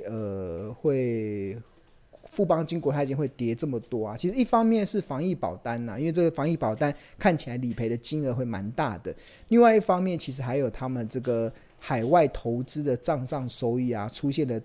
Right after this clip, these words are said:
大幅的亏损有关。光是今年的第一季就亏了两千四百四十八亿，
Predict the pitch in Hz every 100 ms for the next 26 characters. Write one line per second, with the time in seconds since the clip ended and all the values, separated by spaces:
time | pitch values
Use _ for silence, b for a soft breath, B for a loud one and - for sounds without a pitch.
0 | - 185 123 117 - 107 107 107 - 131
1 | 127 113 107 69 - 101 135 - 208 196
2 | 165 226 214 156 147 196 180 185 180 190
3 | 135 - 143 - 160 151 143 - B B
4 | 139 127 104 - 143 - - 127 95 -
5 | 127 123 - 107 123 117